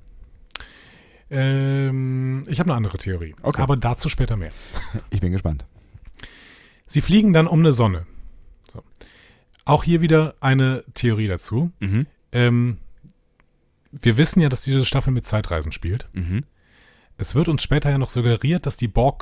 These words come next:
Speaker 1: Queen irgendwie was mit den Zeitreisen zu tun hat.
Speaker 2: Mhm.
Speaker 1: Das wäre dann eine Anspielung an First Contact. Da hat so, so eine, ja, diese Borg-Sphäre durch, ähm, chronometrische Partikel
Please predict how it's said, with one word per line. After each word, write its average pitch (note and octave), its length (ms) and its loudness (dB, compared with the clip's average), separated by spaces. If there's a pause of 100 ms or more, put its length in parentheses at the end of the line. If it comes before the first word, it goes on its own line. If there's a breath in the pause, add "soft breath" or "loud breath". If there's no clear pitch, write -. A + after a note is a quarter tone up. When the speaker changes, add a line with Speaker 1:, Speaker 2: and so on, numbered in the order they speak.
Speaker 1:
Queen G2+ 260 -4
irgendwie G2 400 -8
was F#2+ 180 -6
mit F#2+ 120 -10
den F2+ 80 -10
Zeitreisen E2 580 -6
zu - 120 -20
tun D#2+ 280 -8
hat. - 260 -18
Speaker 2:
Mhm. F2 320 0 (360 soft breath)
Speaker 1:
Das G#2+ 180 -2
wäre C3 120 4
dann B2+ 120 4
eine A#2+ 60 2
Anspielung A#2+ 380 2
an G#2 60 -2
First - 260 -2
Contact. D#3+ 440 2
Da G#2+ 120 4
hat A2 100 0 (140)
so, G#2+ 340 -4
so F#2+ 120 -4
eine, G#2 360 -2
ja, G2+ 180 -4
diese F#2+ 220 -2
Borg-Sphäre B2+ 1040 0
durch, G#2+ 320 -2 (440 loud breath)
ähm, G#2 500 -4 (180)
chronometrische D#3 920 2
Partikel A#2 680 0